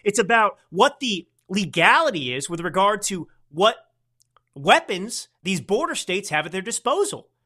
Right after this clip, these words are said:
because the federal government isn't permitting them to secure the border. And honestly, long ago, I would have deployed the National Guard. I don't care.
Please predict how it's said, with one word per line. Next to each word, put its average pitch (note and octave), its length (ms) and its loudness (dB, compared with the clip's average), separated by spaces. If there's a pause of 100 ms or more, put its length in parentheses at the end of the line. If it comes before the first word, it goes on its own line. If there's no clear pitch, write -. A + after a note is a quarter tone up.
because A3 240 2
the A3 100 -2
federal C4 400 0
government G3 600 -2 (320)
isn't B3 400 -2
permitting G#3+ 460 0
them C#3+ 260 -6 (560)
to A3+ 120 0
secure G#3 380 2
the G3+ 80 0
border. C#4+ 400 -2 (1000)
And G#3 140 0
honestly, G#3 720 2
long A3 340 4
ago, A3 420 0
I E3+ 140 6
would E3+ 280 -2
have D3 240 0
deployed D3+ 360 -6
the C#3 60 -6
National C#3 400 -6
Guard. F#3+ 380 0 (180)
I C4+ 120 4
don't D#4+ 180 -4
care. A#3+ 300 -4